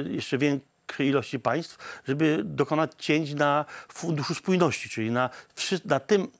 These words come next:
na tym instrumencie politycznym, który zakłada, e,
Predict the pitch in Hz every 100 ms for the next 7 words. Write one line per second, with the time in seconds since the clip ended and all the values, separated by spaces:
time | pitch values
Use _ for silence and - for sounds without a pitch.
0 | _ 143 127 220 208 131 - 156 156 151
1 | 139 117 - - 208 196 - - - 147
2 | 127 147 143 160 165 160 156 - - -